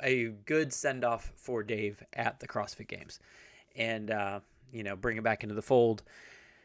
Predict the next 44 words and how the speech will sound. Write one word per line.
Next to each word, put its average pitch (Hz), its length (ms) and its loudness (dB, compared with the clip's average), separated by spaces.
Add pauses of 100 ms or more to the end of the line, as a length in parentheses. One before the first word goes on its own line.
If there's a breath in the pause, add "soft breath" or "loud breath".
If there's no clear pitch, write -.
(260 loud breath)
And, 220 300 6 (180)
you 226 140 -8
know, - 120 -2
let's - 180 6
just 269 160 0
all 262 100 6
be 285 80 4
one 233 220 0
big 190 120 6
happy 165 220 6
community, 127 560 0 (140)
right? 190 340 12 (180 loud breath)
Let's, 156 240 0
uh, 156 300 10
let's 185 160 6
have 196 160 12
fun 165 260 6
and, 127 280 -2
and, 131 180 2
and 127 160 -2
do 123 80 0
this 113 140 -6
thing 113 100 -6
the 107 80 -4
right 104 180 0
way, 107 220 0
and, 104 140 -8 (100)
and 117 160 -4
send 139 220 4
him 127 160 -2
off 113 420 -2 (580)
as 139 580 6 (640)
he 214 180 0
deserves 180 580 4 (320)
with, 135 380 4
with 139 180 2
high 139 180 6
honor 131 260 6
and 117 140 -2
praise 117 220 6
for 120 160 2
what 117 140 4
he's 104 200 -8
made 143 460 4